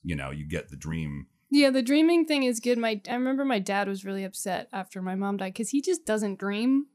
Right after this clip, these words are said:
Speaker 2: He's just one of those people, which is very sad.
Speaker 1: Yeah, what?
Speaker 2: I don't know. He just, like, never has dreams, which is very, so he,
Speaker 1: Hmm.
Speaker 2: he, like, really wanted that to happen and it just didn't. So
Speaker 1: Man, that's a bummer.
Speaker 2: I know. We also, on the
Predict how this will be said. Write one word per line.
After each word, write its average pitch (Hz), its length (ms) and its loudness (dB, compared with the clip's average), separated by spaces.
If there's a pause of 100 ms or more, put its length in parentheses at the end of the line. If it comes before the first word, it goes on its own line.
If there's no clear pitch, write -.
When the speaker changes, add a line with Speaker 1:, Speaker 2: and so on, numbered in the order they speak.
(140)
Speaker 2:
He's 208 200 -8
just 214 160 -8
one 220 160 0
of 208 60 0
those 208 340 0
people, 269 460 2
which 277 140 2
is 262 140 0
very 415 340 4
sad. 381 220 4
Speaker 1:
Yeah, - 300 8
what? 165 520 6
Speaker 2:
I 285 80 4
don't 440 140 6
know. 508 140 8
He 453 80 6
just, 440 160 6
like, 427 180 10
never 392 240 10
has 415 340 8
dreams, 277 600 4
which 285 160 2
is 285 160 0
very, 381 480 4 (400)
so 370 180 4
he, 330 200 8
Speaker 1:
Hmm. 240 80 4
Speaker 2:
he, 294 140 8
like, 277 260 6
really 269 320 6
wanted 220 400 2
that - 320 2 (220)
to 233 100 0
happen 214 420 0
and 175 160 -2
it - 80 -8
just 190 220 -8
didn't. - 260 -6 (220)
So 196 320 -6
Speaker 1:
Man, 147 200 2
that's 135 160 0
a 170 60 -2
bummer. 76 400 0
Speaker 2:
I 233 80 2
know. 226 420 2 (460)
We 294 220 6
also, 320 460 6
on 254 180 4
the 233 240 2